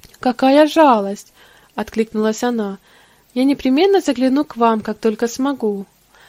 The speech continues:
Так и скажи своей матушке, вот только у меня тут с полдюжины постояльцев слегло, а помощница всего одна.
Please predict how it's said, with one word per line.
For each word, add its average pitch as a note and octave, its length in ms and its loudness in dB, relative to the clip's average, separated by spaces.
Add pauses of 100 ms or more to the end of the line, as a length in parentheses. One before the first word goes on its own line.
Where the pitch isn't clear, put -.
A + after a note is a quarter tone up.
(120)
Так B3+ 200 -6
и D4+ 40 2
скажи C#4 380 -2
своей A#3 260 -2
матушке, G#3+ 600 -6
вот D4 160 -4
только D4+ 240 -2
у D4+ 60 2
меня C#4 260 0
тут C4+ 240 -6
с - 120 -16
полдюжины B3 680 -2
постояльцев C4 800 -4
слегло, G#3 500 -2 (500)
а A3+ 100 0
помощница C#4 600 0
всего A#3+ 320 -4
одна. G#3 420 -2